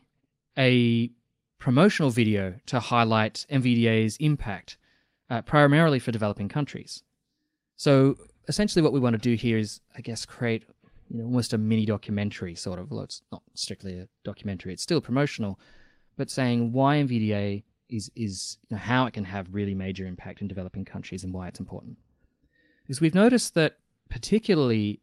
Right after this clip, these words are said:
uh, in developing countries, but, but elsewhere as well, there seems to be a pretty big lack of awareness. People might have heard of M V D A, but they don't sort of think of it when they're considering, you know, the best possible option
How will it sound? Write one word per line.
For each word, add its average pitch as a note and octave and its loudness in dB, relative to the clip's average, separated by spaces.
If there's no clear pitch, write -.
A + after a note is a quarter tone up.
uh, G2+ -4
in B2 -2
developing G2+ -6
countries, G2+ -8
but, A#2 -8
but B2 -6
elsewhere B2 -2
as G2+ -4
well, A#2+ 0
there D3 -4
seems F3+ 0
to - -2
be C#3+ 4
a A#2 0
pretty C#3+ 0
big A#2 0
lack A2 -2
of A2 -4
awareness. G#2+ -4
People E3+ 2
might C3 4
have A2 -2
heard D3+ 2
of C#3+ -2
M B2 0
V A2 -2
D G#2 -2
A, G2+ -2
but A2+ -8
they C3+ -4
don't D3+ -4
sort D3+ -6
of B2 -6
think D3+ -4
of A2+ -4
it G2 -8
when A2 -2
they're G#2 -2
considering, G#2 -6
you B2+ -8
know, G#2+ -6
the G2 -10
best G#2 -8
possible G#2 -12
option G2 -12